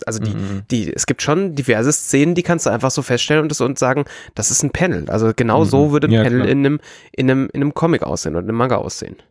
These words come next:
Speaker 2: Ja, klar.
Speaker 1: Ja. Und, ähm,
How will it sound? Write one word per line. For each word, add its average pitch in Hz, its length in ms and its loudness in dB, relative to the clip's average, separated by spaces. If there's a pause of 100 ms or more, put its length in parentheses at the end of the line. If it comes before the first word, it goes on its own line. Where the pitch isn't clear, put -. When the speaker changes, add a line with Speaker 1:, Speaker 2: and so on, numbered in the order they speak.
(180)
Speaker 2:
Ja, 104 80 -4 (120)
klar. 110 280 -2 (1500)
Speaker 1:
Ja. - 140 -2 (360)
Und, 135 320 2
ähm, 120 240 2